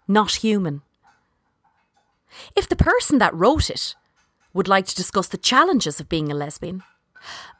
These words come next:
for those of you who don't know, a lesbian is simply a woman who has a loving relationship with another woman.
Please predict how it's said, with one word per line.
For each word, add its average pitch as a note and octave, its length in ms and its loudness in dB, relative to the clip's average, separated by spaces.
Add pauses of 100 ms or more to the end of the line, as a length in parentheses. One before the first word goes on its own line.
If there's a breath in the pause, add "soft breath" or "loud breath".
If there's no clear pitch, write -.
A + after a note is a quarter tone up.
(220)
for - 120 2
those A3+ 260 4
of F#3+ 80 -2
you G3 160 0
who E3+ 100 -4
don't C4 280 2
know, E3 340 -12 (280 loud breath)
a G#3+ 80 2
lesbian A3+ 460 2
is - 120 -2
simply G#4 400 2
a - 60 0
woman G3 480 0
who G#3+ 120 -2
has G3+ 160 0
a F#3 60 0
loving C4 280 2
relationship G#3 500 0
with E3 120 -6
another D3+ 200 -6
woman. D#3 260 -10